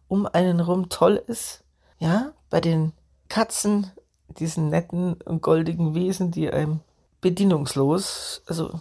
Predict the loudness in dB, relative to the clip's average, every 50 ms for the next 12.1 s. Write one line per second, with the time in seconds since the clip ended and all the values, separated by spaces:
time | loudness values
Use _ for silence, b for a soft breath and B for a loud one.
0 | -6 0 0 0 0 4 2 2 2 2 -2 -6 -8 -8 -6 -6 -4 -6 -6 -4
1 | -4 -2 -2 -2 -2 -2 -2 0 0 0 0 0 -2 0 2 4 4 4 6 4
2 | 2 2 0 -2 -2 -2 -2 -2 -2 -2 -2 -6 -6 -4 -4 -4 -4 -6 -6 -6
3 | -6 -6 -4 -4 -4 -4 -4 -4 -4 -2 0 2 2 0 0 0 -4 -4 -6 b
4 | b b b b _ _ _ _ 2 4 4 4 4 4 4 4 4 4 2 -2
5 | _ _ _ _ _ _ _ _ 2 2 2 2 4 4 4 4 4 4 6 6
6 | 6 6 4 2 2 2 0 0 0 -2 -2 -2 0 2 2 2 2 2 -2 -4
7 | -4 -4 -4 -4 -2 -2 -4 -2 -2 -2 0 0 -2 -2 -4 -6 -6 -6 -6 -8
8 | -12 -16 _ _ _ _ _ _ _ _ _ 2 4 4 4 4 4 4 4 4
9 | 4 2 2 -2 -2 -2 -2 0 0 2 2 2 0 0 -2 0 2 2 2 2
10 | -2 -4 -6 -14 _ _ _ _ _ _ _ _ 2 2 4 4 4 4 4 2
11 | 0 0 -2 0 0 0 0 -2 -6 -6 -4 _ 0 0 0 0 0 -2 -2 -4
12 | -8